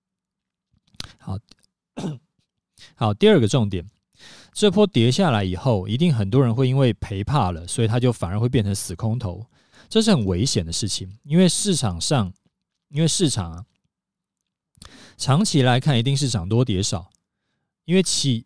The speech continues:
企业不用成长，它只要现金持续贬值就好，就是通膨持续存在就好，所以那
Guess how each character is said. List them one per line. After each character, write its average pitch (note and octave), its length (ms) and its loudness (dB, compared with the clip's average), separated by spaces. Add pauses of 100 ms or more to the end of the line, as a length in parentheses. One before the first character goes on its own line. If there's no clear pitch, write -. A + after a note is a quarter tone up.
企 - 220 0
业 F3+ 100 8
不 B2+ 140 2
用 D3+ 120 2
成 G#2+ 220 -2
长， F#2+ 260 -2
它 F3 160 -2
只 G2+ 220 -4
要 B2 180 4
现 C3+ 320 0
金 B2 240 -2
持 G#2 240 -4
续 A#2 200 0
贬 E2+ 240 -6
值 E2+ 200 -8
就 G2 180 -4
好， - 220 -12 (720)
就 C3 120 0
是 A#2 160 2
通 G#3 300 0
膨 A2+ 220 0
持 G#2+ 200 -4
续 G#2 160 2
存 F#2+ 260 -6
在 A2 160 0
就 F#2+ 160 -4
好， F#2 260 -12 (440)
所 - 200 2
以 F3 140 4 (580)
那 D#3+ 240 0